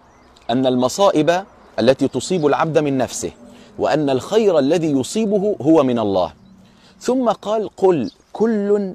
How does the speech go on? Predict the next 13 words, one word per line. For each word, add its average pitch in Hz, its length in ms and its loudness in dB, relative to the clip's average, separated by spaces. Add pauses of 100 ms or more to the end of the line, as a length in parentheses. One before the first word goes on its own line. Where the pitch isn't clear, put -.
من 123 180 -4
عند 127 240 -4
الله". 85 300 -4 (180)
كيف 247 200 -6
نفهم 139 300 -8
هذا؟ 87 340 -6 (560)
قال 165 140 2
الله 135 280 2
تعالى: 107 360 -4
"ما 98 280 -8
أصابك 92 560 -8
من 87 220 -10
حسنة 147 440 -14